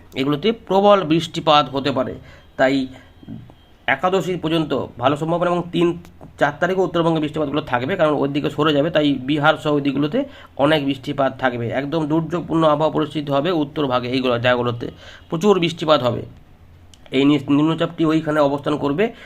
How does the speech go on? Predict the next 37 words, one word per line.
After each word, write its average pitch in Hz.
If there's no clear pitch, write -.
স্থলভাগে 139
এবং 139
জলীয় 151
বাষ্প 165
যেহেতু 165
প্রচুর 160
পরিমাণে 165
টানতে 160
থাকবে, 147
ফলে 147
এই 147
জায়গাগুলোতেও 151
মাঝে 143
মাঝে 151
মেঘলা 139
আকাশ 139
হয়ে 202
চার 165
এবং 160
পাঁচ 143
তারিখেও 151
বৃষ্টিপাত 139
হবে। 131
এবং 151
দেখুন 160
এই 147
জায়গাগুলোতে 147
কত 147
বৃষ্টিপাত 151
নামাচ্ছে, 135
তাই 131
ঝাড়খণ্ড 143
সহ 156
এগুলোতেও 147
বৃষ্টিপাত 143
আমাদের 135
চার 139